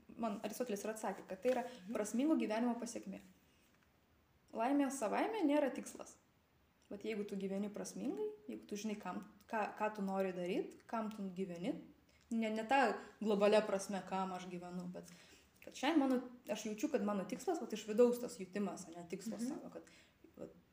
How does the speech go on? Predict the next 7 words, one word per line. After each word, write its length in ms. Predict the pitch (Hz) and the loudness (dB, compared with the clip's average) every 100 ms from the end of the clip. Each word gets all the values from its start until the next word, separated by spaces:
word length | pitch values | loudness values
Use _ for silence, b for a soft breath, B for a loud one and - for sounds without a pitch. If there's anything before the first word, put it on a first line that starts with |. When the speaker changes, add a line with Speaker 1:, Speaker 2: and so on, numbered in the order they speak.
| _ - | _ -16
Speaker 1:
šituo 240 | - 233 | -2 2
laikotarpiu 600 | 220 185 220 - 403 - 403 - B B B B B B _ _ - | 4 4 6 6 4 2 0 -2 B B B B B B _ _ -2
aš 160 | 240 240 | 0 4
noriu 160 | 240 | 4
daryt 240 | 196 214 - | 4 2 -2
podcastą, 560 | 196 196 294 320 370 | -2 2 2 2 -2
kad 160 | 262 247 | -2 -6